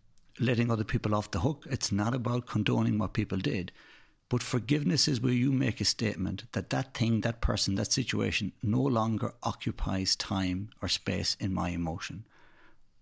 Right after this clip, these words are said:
I am freeing my mind, my body, my chemistry,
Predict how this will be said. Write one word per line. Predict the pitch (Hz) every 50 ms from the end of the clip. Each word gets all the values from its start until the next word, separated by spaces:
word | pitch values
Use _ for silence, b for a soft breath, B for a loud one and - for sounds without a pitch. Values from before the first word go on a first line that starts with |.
| - - -
I | 104 104
am | 110 113 104
freeing | - - - - 123 131 139 131 127 117
my | 110 113
mind, | 113 107 110 123 143 143 147 131 -
my | 101 95 98
body, | 92 104 104 107 117 - - 147 135 b b b b b b b
my | 95 95
chemistry, | - - - - - 120 123 113 - - - - 127 127 131 131